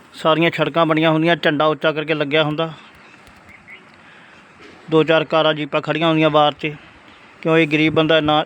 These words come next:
ਇਸੇ ਕਰਕੇ ਵਿਚਾਰੇ ਦੀ ਸੁਣਵਾਈ ਨਹੀਂ ਹੁੰਦੀ ਕਿਤੇ। ਕਿੰਨਾ ਚਿਰ ਹੋ ਗਿਆ ਸਰਕਾਰ ਬਣੀ ਨੂੰ, ਕਿਸੇ ਨੇ, ਕਿਸੇ ਨਾ ਐਮ ਐਲ ਏ ਨੇ, ਨਾ ਕਿਸੇ ਨੇ ਮੰਤਰੀ ਨੇ, ਸੰਤਰੀ ਨੇ, ਕਿਸੇ ਬੰਦੇ ਨੇ, ਨਾ ਕਿਸੇ ਅਹੁਦੇਦਾਰ ਨੇ, ਨਾ ਕਿਸੇ ਪ੍ਰਧਾਨ ਨੇ ਹਜੇ ਤੱਕ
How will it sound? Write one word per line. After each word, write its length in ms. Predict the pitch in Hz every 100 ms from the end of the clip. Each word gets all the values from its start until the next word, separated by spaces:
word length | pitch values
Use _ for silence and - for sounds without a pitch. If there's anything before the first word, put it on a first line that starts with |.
| -
ਇਸੇ 280 | 160 -
ਕਰਕੇ 140 | 151 151
ਵਿਚਾਰੇ 320 | 139 151 147
ਦੀ 80 | 147
ਸੁਣਵਾਈ 340 | 147 139 135
ਨਹੀਂ 140 | 131 135
ਹੁੰਦੀ 140 | 127
ਕਿਤੇ। 260 | 131 135 127 - - - - - - - - - - -
ਕਿੰਨਾ 220 | - 160 165
ਚਿਰ 200 | 170 160
ਹੋ 140 | 165
ਗਿਆ 120 | 175
ਸਰਕਾਰ 420 | 170 156 147 160 160
ਬਣੀ 280 | 156 156
ਨੂੰ, 160 | 160 165
ਕਿਸੇ 400 | 160 170 - 190
ਨੇ, 300 | 170 170 160 160 _ _ _ _ _ _ _ -
ਕਿਸੇ 280 | 180 180 175
ਨਾ 160 | 175 175
ਐਮ 220 | 175 147
ਐਲ 180 | 156 156
ਏ 120 | 165
ਨੇ, 140 | 165 170
ਨਾ 140 | 165
ਕਿਸੇ 340 | 156 156 143 156
ਨੇ 100 | 147
ਮੰਤਰੀ 440 | 143 147 139 156 165
ਨੇ, 160 | 165
ਸੰਤਰੀ 540 | 151 143 135 160 160 160
ਨੇ, 140 | 160 -
ਕਿਸੇ 360 | 156 - 180 175
ਬੰਦੇ 320 | 156 147 156
ਨੇ, 100 | 156
ਨਾ 100 | 160
ਕਿਸੇ 260 | 160 165
ਅਹੁਦੇਦਾਰ 540 | 160 143 147 147 143 139
ਨੇ, 200 | 143 151 - - - - - - -
ਨਾ 120 | 190
ਕਿਸੇ 220 | 196 185
ਪ੍ਰਧਾਨ 360 | 196 180 170 170
ਨੇ 140 | 170 143
ਹਜੇ 300 | 160 165 170 -
ਤੱਕ 160 | 190